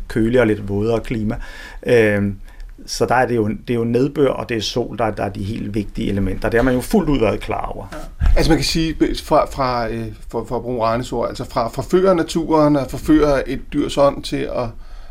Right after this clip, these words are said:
Speaker 2: at, at lade sig nedlægge, så skal naturen nu betvinges på en eller anden måde, eller man skal, man skal gro noget af den der jord.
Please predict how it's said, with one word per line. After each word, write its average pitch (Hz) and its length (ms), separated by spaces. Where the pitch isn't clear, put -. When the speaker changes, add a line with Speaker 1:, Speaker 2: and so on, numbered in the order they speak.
Speaker 2:
at, 113 280
at 117 60
lade 117 140
sig 127 140
nedlægge, 139 500
så - 140
skal - 140
naturen 135 480
nu 123 120
betvinges 135 580
på - 140
en 120 80
eller 113 140
anden 117 100
måde, 113 380
eller 110 160
man 127 200
skal, 120 220
man 131 100
skal 131 200
gro 135 200
noget 117 580
af 107 80
den 110 200
der 110 140
jord. 107 340